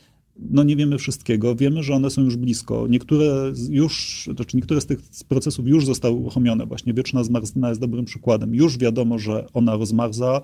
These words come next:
że są osuwiska, że są kratery, że wydziela się metan. Już wiadomo, że płonie tajga, co też jest takim procesem bardzo niepokojącym. I wiadomo, że ten metan się wydziela, więc no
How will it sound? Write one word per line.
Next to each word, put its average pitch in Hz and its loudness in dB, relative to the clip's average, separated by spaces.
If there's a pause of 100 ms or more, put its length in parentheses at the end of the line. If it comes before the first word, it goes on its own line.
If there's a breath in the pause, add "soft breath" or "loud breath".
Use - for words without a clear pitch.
(340 loud breath)
że 123 2
są 127 0
osuwiska, 120 0
że 123 -2
są 123 0
kratery, 117 0
że 117 -2
wydziela 123 0
się 123 -2
metan. 113 2 (320 soft breath)
Już 143 6
wiadomo, 135 2
że 117 -2
płonie 120 2
tajga, 113 0 (200)
co 110 -6
też 110 -4
jest 117 -8
takim 117 -2
procesem 117 -2
bardzo 113 -6
niepokojącym. 117 -4 (720 soft breath)
I 139 2
wiadomo, 143 6
że 131 -6
ten 143 0
metan 131 2
się 123 -2
wydziela, 120 0
więc 117 -4
no 135 0